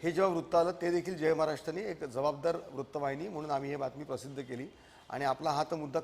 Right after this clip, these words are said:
खरंच महत्त्वाचा आहे की जे चायना आज भारताविरुद्ध पाकिस्तानला मदत करते, या चायनीज मालांवर, या चायनाच्या या भूमिकेचा आपण विरोध, आपण सामान्य माणूस नक्की करू शकतो.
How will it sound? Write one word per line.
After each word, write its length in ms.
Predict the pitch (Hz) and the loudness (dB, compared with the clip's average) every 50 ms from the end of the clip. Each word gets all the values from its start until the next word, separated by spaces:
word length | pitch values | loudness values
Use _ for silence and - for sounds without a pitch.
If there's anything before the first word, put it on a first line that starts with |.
| - | -2
खरंच 200 | - 139 151 139 135 | -2 -4 -4 -2 -2
महत्त्वाचा 400 | 139 123 - - 123 113 - 127 | -4 -4 -2 -2 -4 -4 -4 -8
आहे 100 | 143 - - - - - - - | -10 -10 -12 -18 -20 -20 -16 -10
की 80 | 147 139 | -8 0
जे 160 | 127 170 185 | 2 2 2
चायना 360 | 185 170 151 143 147 135 120 110 - - - - - - | 6 6 6 6 6 2 -2 -4 -6 -12 -20 -20 -8 0
आज 260 | - 135 160 160 135 123 107 | 4 4 4 4 2 -2 -4
भारताविरुद्ध 840 | 120 120 123 127 - - 170 170 160 135 139 139 147 151 131 139 165 | 0 2 2 2 2 6 6 6 6 6 2 -2 -4 -4 2 2 2
पाकिस्तानला 580 | - - 131 - - 147 - - 156 151 147 147 | 2 2 -2 -2 -4 -10 -6 -4 -4 -2 0 0
मदत 300 | 135 131 127 147 139 127 - | 0 0 0 0 -4 -4 -4
करते, 600 | 135 127 107 - 143 165 214 - - - - - - - | -4 -4 -4 -4 -6 -6 -6 -8 -16 -20 -20 -18 -6 0
या 100 | 151 165 | 0 0
चायनीज 440 | 160 - 147 143 147 156 160 143 139 | 2 4 2 2 4 2 -2 -2 2
मालांवर, 480 | 135 131 135 135 135 135 135 147 165 - - - - - - - - - | 2 4 4 4 2 0 0 -2 -4 -4 -6 -18 -18 -18 -18 -18 -16 -12
या 420 | 123 135 139 151 160 170 175 - - - - - | -10 -2 2 6 8 8 8 6 2 -6 -4 0
चायनाच्या 440 | 143 131 135 143 156 160 143 156 160 | 2 2 4 4 2 2 2 0 0
या 140 | 156 156 147 | 2 2 2
भूमिकेचा 560 | 135 131 127 139 147 143 - 156 139 147 160 | 0 -2 -4 -4 -6 -6 -6 -8 -2 0 0
आपण 200 | 151 151 151 135 | 0 0 -2 -6
विरोध, 340 | 123 131 143 156 151 - - | -4 -2 0 0 0 0 0
आपण 240 | 143 - - 160 | -4 -4 -4 -6
सामान्य 440 | 143 123 - 156 156 160 175 190 190 | -8 -2 2 2 4 4 4 2 2
माणूस 280 | 170 160 160 160 131 - - | 2 2 0 0 -2 -6 -4
नक्की 300 | 143 156 151 - - 147 | -2 -2 -2 -2 -6 -8
करू 180 | - 127 117 110 | -6 -6 -8 -6
शकतो. 320 | 92 95 - - - 104 | -8 -14 -16 -18 -20 -20